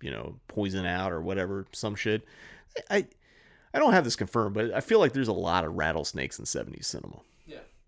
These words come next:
Speaker 1: I can't think of any other movies off the top of my head that have 'em, but, like, it, it seems like a trope. But, you know, they're driving this R V and they're fucking fighting these rattlesnakes in the R V. And, like, it's, again, it's kinda brilliant because, like, that R V is supposed to represent, like,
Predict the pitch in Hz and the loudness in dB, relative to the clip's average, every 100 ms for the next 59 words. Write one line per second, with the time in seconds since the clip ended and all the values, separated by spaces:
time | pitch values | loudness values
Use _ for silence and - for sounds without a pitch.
0 | - 117 - 156 - 104 95 92 80 82 | 0 2 4 4 4 0 0 0 -2 -4
1 | 85 82 76 60 - - - - - 71 | -6 -6 -8 -8 -10 -10 -10 -12 -6 -6
2 | - - 95 92 58 85 78 73 110 120 | -6 2 4 4 0 -8 -8 -8 -6 -2
3 | 127 - 131 120 - 120 107 90 - - | -4 0 -2 0 2 2 0 -2 -4 -6
4 | 98 71 - - - - - - 127 113 | -4 -4 -8 -18 -20 -20 -14 6 8 8
5 | - 156 104 95 95 - _ 156 135 104 | 6 0 2 2 -2 -10 _ -2 -2 2
6 | 123 139 151 151 - 78 113 104 92 90 | 4 6 6 2 0 4 4 4 2 0
7 | 73 - 58 101 - 131 - 95 - 110 | 0 -2 -6 -8 -2 -2 -2 -6 -2 2
8 | 113 113 104 95 80 73 98 82 - 85 | 2 2 -2 -4 0 0 0 -2 -6 -8
9 | 80 - 110 107 90 76 95 90 92 71 | -8 -8 -6 -2 -2 0 -2 -2 -4 -4
10 | 78 95 85 - 101 104 - - _ _ | -4 -4 -4 -4 -8 -8 -14 -16 _ _
11 | _ - 120 156 240 139 104 - - 139 | _ -4 0 2 4 2 -2 -10 0 0
12 | 98 131 170 110 78 92 101 92 78 82 | 2 2 2 2 -2 -2 -2 -2 -2 -2
13 | - 107 82 117 107 110 - 104 - 101 | -2 -2 2 2 2 -4 -4 -6 -6 -6
14 | 98 98 95 87 78 80 - | -6 -6 -8 -8 -6 -6 -8